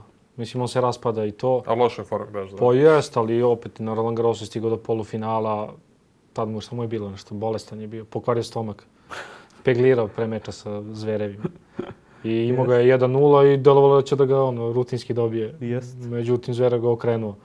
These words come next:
Speaker 3: To je bio prvi put Zverev da ga dobio zapravo nešto.
Speaker 1: Pa moguće,
Speaker 3: Tako,
Speaker 1: a Rudi je
Speaker 2: Dobio
Speaker 1: pre
Speaker 2: je njega u
Speaker 1: toga
Speaker 2: polufinalu prošle, pretprošle
Speaker 3: Pa
Speaker 2: godine,
Speaker 3: da, da, da.
Speaker 2: ga je dobio
Speaker 3: Kad
Speaker 2: baš
Speaker 3: je igrao s
Speaker 2: Rud.
Speaker 3: Nadalom,
Speaker 1: Znači,
Speaker 3: da.
Speaker 1: Rudi je igrao dva finala Roland Garrosa, stigao do polufinala, vjerojatno bi igrao i ove godine finale da mu se to nije desilo. Tako da,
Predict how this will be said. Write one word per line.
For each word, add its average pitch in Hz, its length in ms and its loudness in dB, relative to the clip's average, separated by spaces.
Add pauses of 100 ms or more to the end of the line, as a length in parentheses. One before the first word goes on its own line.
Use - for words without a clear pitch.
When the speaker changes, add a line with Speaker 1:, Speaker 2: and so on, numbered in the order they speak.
(100)
Speaker 3:
To 131 100 -4
je 120 40 -2
bio 127 160 2
prvi 147 260 -2
put 151 180 -4
Zverev 139 260 -2
da 123 100 -2
ga 120 100 -2
dobio 113 300 -4
zapravo 107 380 -12
nešto. 107 260 -16 (300)
Speaker 1:
Pa 120 140 -2
moguće, 127 540 0
Speaker 3:
Tako, 110 160 -6
Speaker 1:
a 113 140 4
Rudi 127 200 4
je 123 40 6
Speaker 2:
Dobio 131 160 6
Speaker 1:
pre 143 60 6
Speaker 2:
je 143 40 6
njega 139 120 2
u 139 40 2
Speaker 1:
toga 135 120 0
Speaker 2:
polufinalu 131 520 -2 (880)
prošle, 117 380 -6
pretprošle 110 340 -4
Speaker 3:
Pa 110 60 -10
Speaker 2:
godine, 104 220 -4
Speaker 3:
da, 139 180 4
da, 147 180 0
da. 131 140 -6
Speaker 2:
ga 113 80 2
je 107 80 2
dobio 104 260 0
Speaker 3:
Kad 95 80 -2
Speaker 2:
baš 120 140 2
Speaker 3:
je 127 60 0
igrao 127 200 -2
s 110 40 -4
Speaker 2:
Rud. 107 80 -6
Speaker 3:
Nadalom, 123 360 0
Speaker 1:
Znači, 107 180 -6
Speaker 3:
da. 113 80 -2
Speaker 1:
Rudi 120 180 -2
je - 20 2
igrao 120 160 -2
dva 120 160 2
finala 120 420 0
Roland 113 260 0
Garrosa, 110 360 -2
stigao 117 240 -6
do 113 80 -2
polufinala, 117 580 -2
vjerojatno 117 280 -2
bi 120 60 -2
igrao 120 160 0
i 117 80 2
ove 113 180 2
godine 98 260 -4
finale 104 300 -8
da 104 100 -6
mu 104 80 -8
se 113 120 -10
to 113 140 -8
nije 107 120 -6
desilo. 107 460 -4 (760)
Tako 113 300 -8
da, 110 120 -2